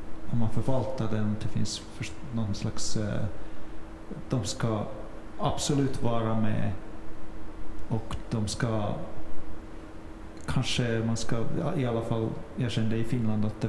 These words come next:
fanns, fanns kanske från läraren, det finns inte, eh, förståelse eller viljan att hur ska man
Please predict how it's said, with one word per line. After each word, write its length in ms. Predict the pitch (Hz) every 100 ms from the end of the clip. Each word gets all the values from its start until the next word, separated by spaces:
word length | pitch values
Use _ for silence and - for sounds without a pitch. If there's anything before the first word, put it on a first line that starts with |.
| -
fanns, 260 | 120 104 -
fanns 260 | 117 104
kanske 300 | - 110 -
från 240 | 117 117 113
läraren, 420 | 110 104 101 104
det 100 | 104
finns 320 | - 104 -
inte, 240 | 110 - 104
eh, 1700 | 107 - - - - - - - - - - - - - 175 170 156 - - -
förståelse 680 | 131 - 165 110 104 - 110
eller 140 | 113
viljan 340 | 123 117 110
att 200 | 110 -
hur 40 | 107
ska 160 | -
man 240 | 117 113